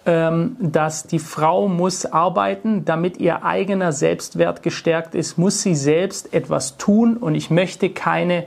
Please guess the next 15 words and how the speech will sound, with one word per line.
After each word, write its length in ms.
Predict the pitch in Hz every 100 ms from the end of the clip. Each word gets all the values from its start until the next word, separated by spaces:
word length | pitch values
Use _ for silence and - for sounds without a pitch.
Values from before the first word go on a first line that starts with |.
| -
ich 80 | 185
habe 120 | 190
immer 140 | 175
gesagt, 500 | 156 180 165 - -
Do-Nothing-Frau, 1120 | 196 202 180 180 - 180 156 147 - 147 151
ja, 160 | 151 156
die 140 | 160
einfach 240 | 165 160 156
nur 140 | 165
zu 120 | 156 160
Hause 200 | 160 156
rumsitzt 460 | 175 180 170 -
und 180 | 175 147
Däumchen 380 | 160 165 165 156
dreht. 320 | 135 135 -